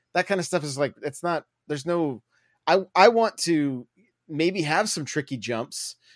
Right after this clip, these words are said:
but I also wanna be able to be like, "Yo, I'm gonna grab some coins and, like, the coins are gonna tell me where I need to go," like, some good design, right? Like, I, I, I love the game as a whole. I also love doing the crazy jumps and, and trying to pull off that stuff because it's like,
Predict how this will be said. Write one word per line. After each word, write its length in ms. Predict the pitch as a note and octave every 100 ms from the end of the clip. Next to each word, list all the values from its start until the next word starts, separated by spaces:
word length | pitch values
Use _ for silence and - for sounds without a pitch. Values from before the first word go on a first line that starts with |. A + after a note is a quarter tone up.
| _
but 80 | E3
I 60 | E3+
also 320 | F#3 F3+ F#3+
wanna 300 | E3+ F3 E3+
be 160 | D3+ E3+
able 240 | E3+ E3
to 100 | C#3
be 140 | D3+ D#3+
like, 240 | D3 C3+
"Yo, 120 | A3
I'm 120 | E3
gonna 100 | D#3
grab 260 | C3+ C3+ B2
some 200 | - A#2+
coins 560 | - F#3 F3 E3+ D#3 C#3
and, 140 | C3
like, 280 | A#2+ A2+ _ _ _
the 80 | -
coins 320 | - D#3+ D#3 C#3+
are 40 |
gonna 160 | C#3 A#2+
tell 180 | D3+ D3
me 100 | C3+
where 160 | C3
I 80 | B2+
need 180 | B2+ A2
to 80 | G#2
go," 320 | D3+ E3 E3
like, 180 | C#3 -
some 140 | D3 A2
good 240 | C#3 F3
design, 580 | D3 B2+ A2 D#3 C3+ F#2+
right? 220 | G2 C3+
Like, 280 | C#3 A#2+ - _ _ _
I, 140 | D3 - -
I, 160 | F3 -
I 160 | E3+ G#3
love 340 | F3+ G3 F#3
the 80 | E3+
game 240 | D3 D#3+
as 160 | D#3 C3
a 80 | A#2
whole. 360 | - F3+ A#2 - _ -
I 100 | E3
also 440 | C3+ D#3 E3 F3+
love 360 | E3 C#3 D3+ C#3+
doing 260 | C3+ E3 E3
the 80 |
crazy 400 | D3+ D3+ D#3 D3
jumps 480 | C3 A#2 C#3 G#3+ -
and, 240 | D3 B2+ B2+
and 240 | C3+ A#2+ A2+
trying 300 | D3 C#3 C3+
to 60 |
pull 240 | A#2 C#3+ C3
off 200 | C3+ -
that 160 | C3
stuff 240 | - E3 -
because 220 | F3 D3+
it's 160 | D3 D#3+
like, 260 | D#3 -